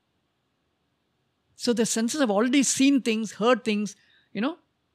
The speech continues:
So when you say, "This is mango," that's, that you already know what mango is. So actually, mother tongue learning is a fantastic example of how the mind and body are functioning together,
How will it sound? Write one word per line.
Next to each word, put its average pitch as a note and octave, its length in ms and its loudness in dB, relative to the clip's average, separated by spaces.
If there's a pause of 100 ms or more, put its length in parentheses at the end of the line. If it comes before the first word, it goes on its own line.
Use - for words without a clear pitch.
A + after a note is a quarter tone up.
(160)
So A#3 140 2
when A3+ 160 4
you B3+ 120 4
say, C#4 200 0
"This G#3+ 200 -6
is G3 120 -8
mango," G#3+ 560 0 (200)
that's, G#3 280 -2
that G3+ 200 -2
you B3 220 4
already C#4+ 340 2
know D#4 140 2
what D4 200 0
mango C#4 300 0
is. C4+ 360 -6 (1900)
So D4 320 -2 (300)
actually, D4 380 -4
mother G#3+ 320 2
tongue D#4+ 220 -4
learning A#3 360 0
is A3+ 120 -4
a G3 60 -2
fantastic C4 720 -4
example G#3 460 0
of G3 160 0 (320)
how A3+ 200 2
the A3 120 0
mind G3 340 0
and G#3 160 0
body F3 300 -2
are F3+ 80 -2
functioning F3 460 -8
together, C3+ 400 -8